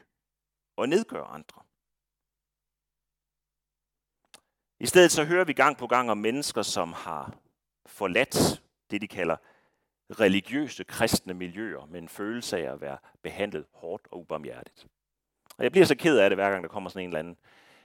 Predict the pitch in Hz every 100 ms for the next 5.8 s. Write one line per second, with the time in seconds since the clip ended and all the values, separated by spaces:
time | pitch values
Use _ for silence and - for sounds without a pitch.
0 | - 92 87 76 - 80 78 69 71 71
1 | - - 85 85 80 76 78 - 78 80
2 | 87 76 - 78 82 73 - 87 - 80
3 | - 78 76 82 78 73 - - _ -
4 | - 101 104 87 87 87 95 90 78 92
5 | 92 80 87 82 85 80 92 98